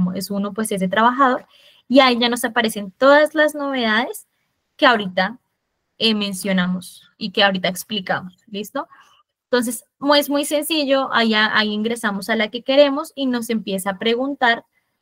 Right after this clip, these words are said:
pues, el tema de ca-, dependiendo de cada novedad, ¿no? Entonces, horas extra, ¿cuántas? ¿Cuándo? ¿Sí? El detalle, y es muy, muy sencillo,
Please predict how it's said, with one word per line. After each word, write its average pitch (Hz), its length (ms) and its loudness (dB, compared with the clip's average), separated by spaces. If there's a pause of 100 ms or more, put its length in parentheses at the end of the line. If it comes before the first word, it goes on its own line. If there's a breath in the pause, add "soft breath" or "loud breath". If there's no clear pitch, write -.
(120)
pues, 285 200 6
el 220 140 0
tema 190 360 0
de 196 300 0 (200)
ca-, 196 220 4
dependiendo 208 600 0
de 240 120 -4
cada 185 240 0
novedad, 247 480 0
¿no? 196 140 -6
Entonces, 220 380 -8
horas 254 340 0
extra, 226 400 -2
¿cuántas? 208 600 2
¿Cuándo? 180 640 0
¿Sí? 285 240 -6 (380 soft breath)
El 214 180 -2
detalle, 208 580 0
y 240 120 -4
es 226 180 -4
muy, 247 320 -2
muy 226 240 -4
sencillo, 220 640 -6